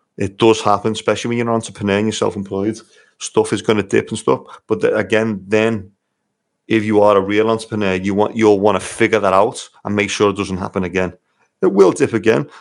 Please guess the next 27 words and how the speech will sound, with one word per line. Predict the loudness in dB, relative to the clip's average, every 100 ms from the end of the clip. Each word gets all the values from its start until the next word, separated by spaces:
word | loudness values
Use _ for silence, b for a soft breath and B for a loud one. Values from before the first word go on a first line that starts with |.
| B
but | 2 4
whatever | 4 4 2 0
went | 0 -2 -2 0
wrong | 0 2
in | 0 2
that | 0 -2 _ _ -8
previous | -6 -4 -4 -2
month, | -2 0
let's | -2
say | -2
you | -2 0
weren't | -2
booking | -2 -2 0
enough | 0 0
calls, | 2 4 2 -8 b b b
okay, | -4 0 0 -2
I | -8
need | -8
to | -6
book | -6 -4
more | -2 0
calls | 0 0 -2
now. | -8 _ -10
So | -4 -4 -4 B _
for | -2
that | -2
month, | 0 -4 -6